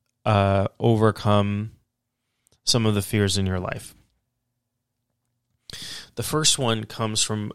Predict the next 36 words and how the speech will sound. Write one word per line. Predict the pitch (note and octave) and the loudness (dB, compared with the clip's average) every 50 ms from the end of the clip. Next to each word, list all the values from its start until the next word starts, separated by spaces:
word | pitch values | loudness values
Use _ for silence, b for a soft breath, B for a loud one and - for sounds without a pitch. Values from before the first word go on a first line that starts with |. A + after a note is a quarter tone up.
| _ - | _ -8
uh, | - - - | -8 -6 -4
you | - B2 | -2 0
know, | A2+ G#2+ | 2 2
when | G#2 G#2+ A2+ A2 | 2 2 0 0
I, | - - _ _ _ _ _ _ _ _ _ _ _ _ _ _ _ _ _ _ _ _ _ _ _ _ _ _ _ - C3+ B2+ B2 - - | -2 -4 _ _ _ _ _ _ _ _ _ _ _ _ _ _ _ _ _ _ _ _ _ _ _ _ _ _ _ -14 -12 -10 -10 -8 -4
you | - B2 | 0 2
know, | A#2+ A2+ A2 A2 | 4 4 4 4
I've | A2 A2+ G#2+ A#2 - - | 4 4 2 0 -4 -6
taught, | - - B2 A2+ A2+ - - _ _ - | 0 2 4 4 4 2 0 _ _ 0
um, | A2+ A2 G#2 G2+ G2 F#2+ G2 F#2+ F#2+ G#2 - - | 2 4 4 4 4 2 0 -4 -8 -8 -6 0
I | G2 | 2
haven't | B2 B2+ B2 | 2 2 2
been | A#2 A2 G#2 | 0 0 0
doing | G#2+ G#2+ G#2 G#2+ | 2 0 0 0
it | A2 - - | -2 -4 -4
for | - - G#2+ | -2 0 4
a | A2 | 6
while | C3+ C#3 C#3 C#3 | 8 8 8 8
since | - - A#2+ - | 6 4 2 2
the | - G#2 | 2 0
pandemic | - - G2 G2+ A2 C3+ C#3 C3+ B2+ | 0 -2 0 0 0 0 0 2 2
started, | - - A#2+ A#2 A#2 A2 A2 A2 A2 | 2 4 4 4 4 4 2 2 2
but, | G#2+ G#2 G2+ G2+ - - | 0 0 0 0 0 -2
um, | G#2 G#2 G#2 G#2 G2+ G2+ - _ B B B B B B B B B | -2 0 0 -2 -4 -6 -10 _ B B B B B B B B B
you | - B2 A2+ | -2 4 6
know, | A2+ G#2+ G#2 G2+ | 8 10 10 10
I | G#2+ G#2+ | 8 6
taught | - - A#2 A2 - | 4 4 2 2 2
martial | - G#2+ G#2 G#2 - - A2 A2 | 2 0 0 0 0 0 2 4
arts | A2+ A#2 A2 - - | 2 4 2 2 -2
for | - - A2 A2+ | -2 0 -2 0
a | |
really, | A2 G#2+ G#2 G2+ G2 G2 | 0 2 2 4 4 4
really | G2 G2 G2 G2 | 4 4 4 4
long | G2 F#2+ F#2+ F#2 F#2 F#2 F2+ | 2 2 0 0 -2 -4 -6
time. | - - G2 F#2+ G2 G2 G2 F#2 - | -6 -4 -4 -4 -4 -4 -6 -8 -10